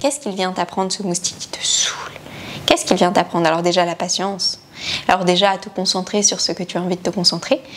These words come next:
Où est-ce que tu mets ton focus finalement ? Où est-ce que tu mets ton énergie, ton attention ? Mais est-ce qu'ils viennent pas t'apprendre autre chose, les moustiques ? À mettre tes limites peut-être ? Où est-ce que tu pourrais mettre davantage de limites que tu mets pas encore ? Hésite pas à te demander la prochaine fois qu'il y a un moustique qui vient t'embêter, te dire, « Ok,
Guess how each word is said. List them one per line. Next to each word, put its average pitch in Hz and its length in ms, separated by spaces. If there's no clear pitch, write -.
Où 190 100
est-ce 190 160
que 202 60
tu - 180
mets 180 80
ton 185 140
focus - 420
finalement ? 185 400
Où 180 60
est-ce 185 120
que - 80
tu - 160
mets 180 80
ton 180 160
énergie, 175 400
ton 202 160
attention ? 180 420
Mais 208 220
est-ce 214 140
qu'ils 302 120
viennent 202 240
pas 196 140
t'apprendre 190 420
autre 185 240
chose, 190 280
les 185 80
moustiques ? - 520
À 196 80
mettre 180 220
tes 180 80
limites 190 320
peut-être ? 190 400
Où - 20
est-ce 208 160
que 214 80
tu - 120
pourrais 185 200
mettre 196 180
davantage 185 420
de 190 60
limites 185 340
que 202 100
tu - 180
mets 175 120
pas 180 120
encore ? 190 520
Hésite 262 260
pas 349 140
à 339 40
te 226 40
demander 196 360
la 202 120
prochaine 185 280
fois 180 120
qu'il 180 120
y - 20
a - 20
un 175 40
moustique 180 260
qui - 60
vient 180 140
t'embêter, 175 420
te 226 80
dire, « 180 220
Ok, 185 160